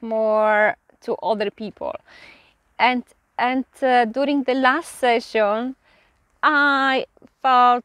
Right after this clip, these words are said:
like everything as well, like, was so beautiful, and the session was as well in the nature.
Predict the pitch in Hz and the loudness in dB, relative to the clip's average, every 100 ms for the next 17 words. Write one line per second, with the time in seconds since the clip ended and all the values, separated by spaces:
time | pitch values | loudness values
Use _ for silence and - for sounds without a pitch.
0 | _ 233 226 226 220 - - 240 247 226 | _ 2 4 4 2 -4 0 0 0 -4
1 | 233 226 - 214 214 - 220 - 233 226 | -6 -6 -8 -10 -8 -8 -10 -10 -6 -2
2 | 220 226 240 220 214 214 226 - 196 233 | 0 0 0 0 0 -2 -6 -10 -8 -8
3 | - 302 269 233 240 214 226 - 214 208 | -2 0 0 0 0 0 -4 -4 -2 0
4 | 208 214 - - 226 233 233 233 _ - | 0 0 -4 -4 0 0 -2 -6 _ -12
5 | 247 214 254 220 262 262 262 254 247 226 | -10 -4 -4 0 2 2 0 -4 -2 0
6 | 214 226 220 - 226 220 233 214 208 220 | 0 -2 -10 0 2 2 0 -4 -2 -4
7 | - 311 | -2 -6